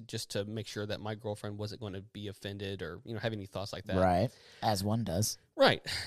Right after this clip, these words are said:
Speaker 1: And so I, I play it cool. You know, I say hello to Jess, and I, I don't, I can't remember if I gave her, like, a side hug or something, but just, you know, just
Speaker 2: The Christian side hug.
Speaker 1: Right, right. Just the respectable, like, "Hey, good to see you," you know, she's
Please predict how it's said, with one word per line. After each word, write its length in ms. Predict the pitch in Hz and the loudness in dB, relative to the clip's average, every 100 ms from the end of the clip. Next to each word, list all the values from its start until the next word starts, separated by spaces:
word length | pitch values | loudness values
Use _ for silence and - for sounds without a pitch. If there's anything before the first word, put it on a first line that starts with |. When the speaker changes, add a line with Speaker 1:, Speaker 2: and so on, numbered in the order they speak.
| - | 0
Speaker 1:
And 140 | 180 | 2
so 300 | - 190 170 | 6 8 8
I, 220 | 180 208 | 8 4
I 20 | |
play 260 | 208 - 202 | 2 2 0
it 80 | 214 | 0
cool. 320 | - 131 135 | 2 4 4
You 60 | 131 | 2
know, 60 | |
I 80 | 127 | 0
say 140 | - 143 | 2 0
hello 280 | 120 120 | 2 2
to 80 | 131 | 2
Jess, 400 | 123 110 104 110 | 0 0 0 0
and 100 | 110 | -2
I, 80 | 113 - | -4 -4
I 80 | 127 | -2
don't, 140 | 127 - - | -2 -2 -8
I 60 | |
can't 60 | 131 | -4
remember 200 | 127 117 | 0 0
if 80 | 110 | 2
I 80 | |
gave 140 | 113 107 | 0 0
her, 40 | |
like, 120 | 104 | -2
a 60 | 98 | -2
side 280 | - 104 104 | -2 0 0
hug 220 | 110 107 | -2 -2
or 80 | 98 | -4
something, 360 | - 101 101 | -6 -6 -6
but 120 | 101 127 | -6 -2
just, 260 | 139 - | -2 0
you 60 | 180 | 2
know, 140 | 147 | 4
just 240 | 151 185 - - | 2 -2 -2 -4
Speaker 2:
The 100 | 151 | 0
Christian 500 | 107 147 - 123 110 | 6 8 8 6 4
side 240 | - 101 | 2 2
hug. 60 | 110 | 6
Speaker 1:
Right, 260 | 147 113 110 | 8 8 6
right. 260 | 143 107 | 6 4
Just 220 | 135 190 - | 2 -2 2
the 140 | 202 | 2
respectable, 640 | 160 - - 127 131 123 | 2 0 2 0 2 2
like, 160 | 123 135 | 2 2
"Hey, 140 | 220 196 | 0 -2
good 140 | 156 | -4
to 60 | 165 | -4
see 180 | - | -2
you," 160 | 117 117 | 2 2
you 140 | 120 131 | 2 0
know, 80 | |
she's 140 | 123 | -2